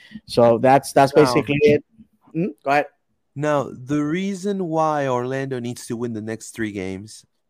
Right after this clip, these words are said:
Speaker 2: and I'll be completely honest, is because we lost against Philly and we lost against Atlanta. If we would have won against Atlanta, we would have maybe, you know, I mean,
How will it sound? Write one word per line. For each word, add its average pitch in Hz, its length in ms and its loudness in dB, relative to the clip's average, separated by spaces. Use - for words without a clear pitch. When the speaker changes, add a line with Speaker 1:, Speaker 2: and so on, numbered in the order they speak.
Speaker 2:
and 165 200 -8
I'll 196 120 -6
be 202 100 -6
completely 139 440 -6
honest, 117 360 -8
is - 60 -20
because 160 340 -10
we 151 80 -6
lost 147 320 -4
against 156 380 -8
Philly 147 220 -6
and 147 100 -4
we 147 40 -8
lost 151 380 -6
against 151 240 -10
Atlanta. 143 480 -14
If 131 100 -2
we 147 100 0
would 180 160 0
have 175 120 0
won 147 320 0
against 160 340 -6
Atlanta, 139 500 -6
we 113 120 -4
would 131 160 -4
have 131 100 -10
maybe, 135 320 -6
you 127 240 -8
know, 113 400 -6
I 143 80 -8
mean, 131 340 -8